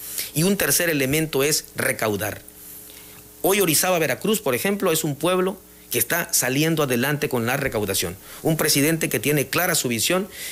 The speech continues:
y sus equipos lo están fortaleciendo. Y nosotros llevamos ese camino. Así que nosotros vamos a seguir la ruta. Lo que sí es un hecho es que en este, en este evento en el que platicas,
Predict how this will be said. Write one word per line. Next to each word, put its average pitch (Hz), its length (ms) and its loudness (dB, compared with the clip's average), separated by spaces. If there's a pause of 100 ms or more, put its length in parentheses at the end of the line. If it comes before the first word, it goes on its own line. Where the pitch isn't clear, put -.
(180)
y 170 100 2
sus 156 220 4
equipos 170 400 0
lo 131 40 2
están 139 220 0
fortaleciendo. 107 680 0 (400)
Y 165 80 2
nosotros 190 380 2
llevamos 151 520 0 (280)
ese 151 200 2
camino. 190 400 0 (540)
Así 165 240 2
que 165 340 0 (220)
nosotros 156 320 2
vamos 165 180 2
a 151 60 2
seguir 143 260 2
la 170 100 2
ruta. 190 340 0
Lo 147 140 0
que 117 120 -4
sí 131 160 0
es 131 120 2
un 165 120 2
hecho 160 320 0 (300)
es 135 140 2
que 139 220 0
en 127 160 2
este, 214 400 2
en 156 140 2
este 180 220 0
evento 147 360 0
en 117 80 -4
el 104 80 -6
que 107 120 -4
platicas, 135 680 -2